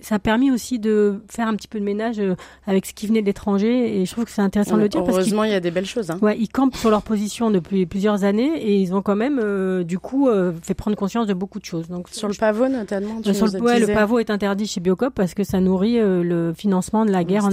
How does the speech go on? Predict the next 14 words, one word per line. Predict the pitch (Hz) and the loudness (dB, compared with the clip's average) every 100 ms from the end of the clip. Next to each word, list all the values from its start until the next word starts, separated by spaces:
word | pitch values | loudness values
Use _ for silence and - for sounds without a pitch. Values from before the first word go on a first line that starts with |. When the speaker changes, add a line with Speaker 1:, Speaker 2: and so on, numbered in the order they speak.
| 190 | 2
Speaker 2:
ça. | |
Speaker 1:
Afghanistan, | 185 208 220 202 185 | 2 0 0 -2 -2
par | 160 | -2
exemple. | 151 151 - _ - - | -4 -6 -10 _ -20 -20
Speaker 2:
C'était | - 202 | -2 0
Speaker 1:
Et | |
sur | 214 | 0
Speaker 2:
ça. | 175 | 0
Speaker 1:
plein | 262 | 0
d'autres | 247 247 | 0 -2
choses | 247 208 | -2 -2
aussi. | 185 - 190 196 220 233 | -4 -8 -14 -16 -14 -6
Et | 196 185 180 | -4 -2 -2
je, | 175 | -4